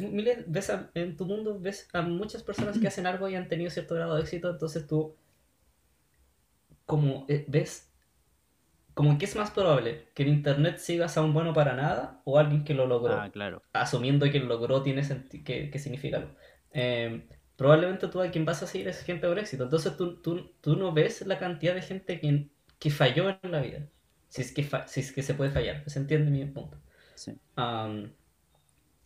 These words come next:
Speaker 1: entonces hay como un bias en lo que tú ves. Hay como una inclinación a creer que la gente, que todos la, lo han logrado y que eventualmente tú también lo vas a, lo vas a lograr. Eh, entonces se perdió la idea de lo difícil que puede ser la vida, bro.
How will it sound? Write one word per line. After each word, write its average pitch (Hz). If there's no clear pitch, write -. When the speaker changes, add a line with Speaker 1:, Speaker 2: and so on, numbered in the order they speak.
Speaker 1:
entonces 147
hay 170
como 185
un 131
bias 165
en 135
lo 135
que 143
tú 151
ves. -
Hay 139
como 147
una 147
inclinación 151
a 170
creer 147
que 160
la 143
gente, 156
que 147
todos 220
la, 226
lo 180
han 175
logrado 139
y 143
que 151
eventualmente 196
tú -
también 240
lo 285
vas 330
a, 339
lo 165
vas 175
a 185
lograr. 180
Eh, 139
entonces 160
se 156
perdió 143
la 220
idea 220
de 233
lo 214
difícil 214
que 214
puede 208
ser -
la 202
vida, 208
bro. -